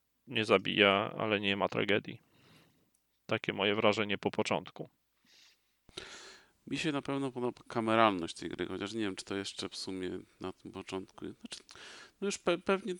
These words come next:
Speaker 2: trochę to odczułeś, jednak skupienie się na tej postaci Chiefa, broni i pilota,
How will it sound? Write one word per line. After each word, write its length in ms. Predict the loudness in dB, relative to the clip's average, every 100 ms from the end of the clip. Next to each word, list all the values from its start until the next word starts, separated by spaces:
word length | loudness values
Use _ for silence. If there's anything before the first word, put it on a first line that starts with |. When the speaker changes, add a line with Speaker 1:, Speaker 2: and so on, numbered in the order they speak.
| -12
Speaker 2:
trochę 320 | -4 -2 0 0
to 100 | -4
odczułeś, 500 | -4 0 2 2 0
jednak 300 | -6 -8 -10
skupienie 440 | -14 -8 -4 -2
się 140 | -2 -2
na 140 | -4
tej 200 | -4 -8
postaci 520 | -10 -6 -2 -2 -2
Chiefa, 600 | -4 -4 -4 2 4 4 2
broni 840 | 0 0 2 0 -2 -4 -6 -8 -10 -10
i 640 | -10 -10 -10 -10 -12 -12
pilota, 640 | -8 -4 -2 -2 -2 -2 -2